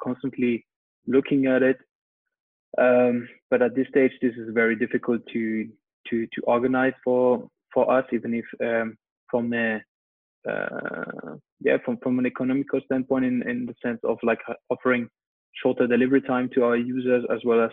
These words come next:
from a, a social and environmental responsibility standpoint, we would love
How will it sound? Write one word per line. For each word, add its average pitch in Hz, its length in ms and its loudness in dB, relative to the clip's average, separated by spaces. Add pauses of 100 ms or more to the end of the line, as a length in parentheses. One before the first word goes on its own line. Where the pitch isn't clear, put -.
from 117 220 0
a, 107 200 -2 (540)
a 110 40 -4 (120)
social 123 340 4
and 117 160 0
environmental 117 680 0
responsibility 123 840 -2
standpoint, 117 480 -4
we 117 80 0
would 110 280 -8 (180)
love 117 220 2